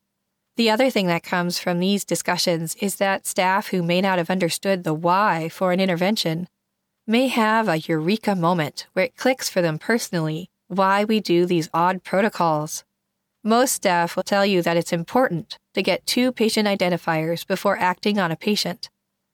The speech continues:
or that it's necessary to wash our hands. But working backwards from the worst case scenario paints that picture in a completely different light,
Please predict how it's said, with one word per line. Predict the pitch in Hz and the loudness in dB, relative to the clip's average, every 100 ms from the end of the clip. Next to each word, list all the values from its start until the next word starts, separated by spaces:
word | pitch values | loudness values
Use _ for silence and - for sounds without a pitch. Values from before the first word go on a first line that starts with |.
| _ | _
or | 226 233 | 2 4
that | 233 240 | 4 4
it's | 233 - | 2 2
necessary | 208 233 294 - 180 160 | 0 0 0 2 2 2
to | 170 | 2
wash | 190 196 190 | 2 2 0
our | 170 | 0
hands. | 208 240 156 170 - _ _ _ _ _ _ | 2 2 0 -6 -16 _ _ _ _ _ _
But | 190 196 | 0 2
working | 208 240 202 165 | 2 2 0 0
backwards | 190 233 - 175 160 160 - - | 0 0 2 0 0 -2 -8 -6
from | - 208 | -2 0
the | 180 | 2
worst | 180 220 - | 2 2 -2
case | - 196 220 | 0 0 0
scenario | 170 160 160 180 208 220 226 _ _ _ | -2 0 0 2 2 2 -2 _ _ _
paints | 226 254 254 - | 0 0 0 -2
that | 220 - | -2 -2
picture | 214 - 226 | -4 0 0
in | 208 | 0
a | 170 | -2
completely | 160 160 - 254 190 180 | -6 -8 -2 0 2 2
different | 170 - 170 | 0 -2 -2
light, | 175 175 160 - | 0 0 -2 -6